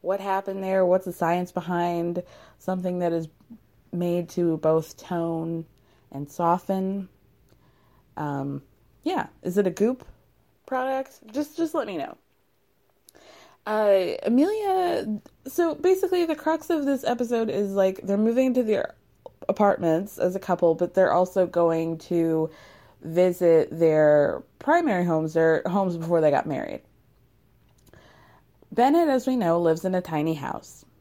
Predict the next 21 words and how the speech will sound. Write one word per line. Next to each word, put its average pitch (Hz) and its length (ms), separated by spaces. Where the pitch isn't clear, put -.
Amelia 180 580
lives 190 420
in 208 120
a 202 40
mansion 180 840
with 160 600
four 185 300
other 165 180
people. - 460
So 196 180
they 226 160
go 294 160
over 302 160
to 285 140
Amelia's 220 400
house 208 320
first, 180 680
and 175 680
her 294 420
room 202 500
is 160 480